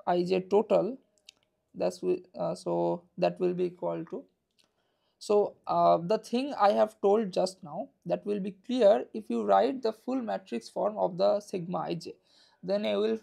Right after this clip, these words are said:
uh, find something like this, that is sigma one one deviatoric minus P,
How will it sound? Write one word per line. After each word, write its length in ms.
uh, 200
find 340
something 420
like 300
this, 300
that 120
is 160
sigma 300
one 280
one 240
deviatoric 580
minus 400
P, 320